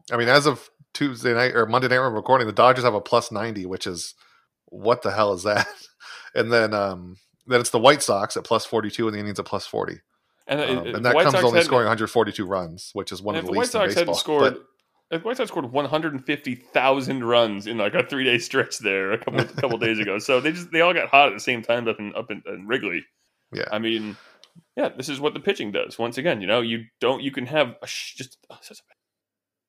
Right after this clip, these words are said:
Speaker 1: <laughs> It's such a bad offense, but I mean, they're still, like, they're right there. Like, this is, I think the Twins might finally be fading, which is fun, just because, I don't know, it was, it was fun to hate 'em, but the White Sox are just such a more fun team to root against, I think, for some reason.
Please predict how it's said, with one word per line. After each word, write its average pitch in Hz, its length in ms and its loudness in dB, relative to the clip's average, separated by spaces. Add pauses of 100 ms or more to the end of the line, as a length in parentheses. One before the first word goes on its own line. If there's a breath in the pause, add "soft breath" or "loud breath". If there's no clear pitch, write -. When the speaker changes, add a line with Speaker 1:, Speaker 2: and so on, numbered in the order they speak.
(220)
Speaker 1:
<laughs> - 300 -14
It's 131 200 -6
such - 160 -12
a - 40 -20
bad 69 120 -10
offense, - 320 -16
but - 200 -6 (280 loud breath)
I 139 100 8
mean, 151 100 6
they're 156 100 4
still, 160 240 2
like, 143 240 0
they're 127 120 4
right 127 220 4
there. 135 120 4
Like, 98 180 0
this 120 200 -2
is, 110 400 -2 (480 soft breath)
I 117 60 2
think 151 120 -2
the 135 80 0
Twins 135 380 -6
might 151 180 0
finally 156 280 0
be 156 80 -4
fading, 160 360 0
which 151 140 -6
is 147 100 -8
fun, 151 300 -4
just - 180 -14
because, 104 440 -6
I 127 100 -4
don't 117 80 -6
know, 98 180 -6
it 104 100 -4
was, - 300 -10 (180)
it 117 60 -10
was 107 120 -6
fun 147 160 -4
to 113 60 4
hate 117 180 2
'em, 113 100 -6
but 95 180 -6
the 110 60 -6
White 113 180 0
Sox 117 200 2
are 98 40 -12
just - 300 -10
such - 180 -6
a 107 40 -8
more 98 240 -4
fun 101 240 -6
team 110 180 -12
to 95 80 -10
root 101 160 -8
against, 98 380 -8
I 127 60 0
think, 139 260 -10
for 147 100 -8
some 147 200 -8
reason. 147 260 -10